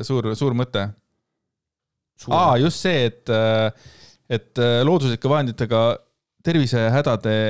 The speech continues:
Speaker 1: ennetamine või leevendamine viib samm,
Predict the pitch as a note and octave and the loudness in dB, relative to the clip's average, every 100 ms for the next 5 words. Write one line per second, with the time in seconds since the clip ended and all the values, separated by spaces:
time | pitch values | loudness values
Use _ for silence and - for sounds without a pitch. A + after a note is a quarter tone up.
0 | - D#3 D3+ - G#2 G#2+ A#2+ E3 D#3 G#2 | -2 -2 -2 -4 -4 -2 0 0 0 -2
1 | G2+ G#2 G#2+ A2 C3 C3+ D#3+ B2 - - | -4 -4 -4 -6 -10 -6 -4 -4 -4 -8
2 | - D#3 D3 | -4 -2 -2